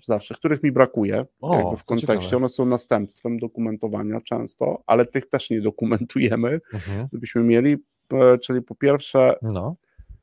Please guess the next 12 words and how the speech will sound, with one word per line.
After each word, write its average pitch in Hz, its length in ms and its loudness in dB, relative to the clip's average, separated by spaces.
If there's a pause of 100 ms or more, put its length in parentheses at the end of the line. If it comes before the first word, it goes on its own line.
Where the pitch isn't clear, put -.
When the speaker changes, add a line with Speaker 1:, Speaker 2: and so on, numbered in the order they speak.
(800)
Speaker 1:
dane 131 360 6
własne, 110 960 -2 (500)
tak, 139 380 -4
te, 131 140 -2
o 117 120 -6
których 120 260 -10
sobie 113 220 -6
tutaj - 300 -2
rozmawiamy, 110 680 -4
jak 104 140 -8
już - 480 -12 (220)
mamy 113 500 0